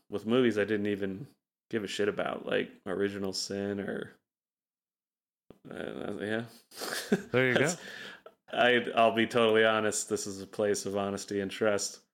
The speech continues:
Speaker 1: I only had that D V D because Angelina Jolie fucked Antonio Banderas, and I wanted to see that.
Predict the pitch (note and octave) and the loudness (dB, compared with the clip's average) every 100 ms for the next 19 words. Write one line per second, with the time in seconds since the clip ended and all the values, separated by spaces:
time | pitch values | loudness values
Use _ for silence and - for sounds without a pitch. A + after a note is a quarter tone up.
0 | _ _ _ _ _ _ _ A2 G#2+ - | _ _ _ _ _ _ _ 2 2 2
1 | A2+ A2+ A#2 A2+ A2+ A2 G#2+ G#2+ G#2 G#2+ | 2 4 4 4 4 2 4 4 4 0
2 | G2+ G#2 G2+ G2+ G2+ G2 - G2+ G#2 G2 | 0 0 0 2 0 -4 -8 0 2 2
3 | F#2+ - - _ _ _ G2+ G2+ G2+ G#2 | 0 -8 -10 _ _ _ -2 -2 0 0
4 | G#2 G#2 G2 G#2 G#2 G2+ G2+ G2+ G2 - | 0 0 2 4 4 4 2 0 -4 -10
5 | _ - G#2 G2 - G2 F#2+ G2+ G2+ G2+ | _ -2 0 0 -2 -4 0 0 2 0
6 | G2 G2+ G2 G2+ G2+ F#2+ G#2 G2 G2 G2 | 0 -2 0 0 2 0 -4 -6 -6 -6
7 | G2 - G#2 G2 G2 G2 - | -8 -6 -4 -2 -4 -8 -14